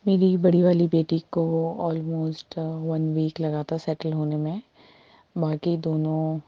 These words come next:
ام، صحیح رہے ہیں ابھی تک۔ جو میری سب سے چھوٹی والی ہے، جس طرح اس نے اس سال ابھی اسٹارٹ کیا ہے، تو ابھی ٹو ڈیز، آ،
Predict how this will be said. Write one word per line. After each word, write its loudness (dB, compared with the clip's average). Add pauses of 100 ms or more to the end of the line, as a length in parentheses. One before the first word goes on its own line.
(380)
ام، -6 (600)
صحیح 0
رہے -2
ہیں -2
ابھی -8
تک۔ -6
جو -4
میری -4
سب -8 (100)
سے -2
چھوٹی -6
والی -4
ہے، -4 (100)
جس -10
طرح -12
اس -8
نے -2
اس -4
سال -6
ابھی -2
اسٹارٹ -6
کیا 0
ہے، -4 (680)
تو -6
ابھی 0
ٹو 0
ڈیز، 2
آ، -6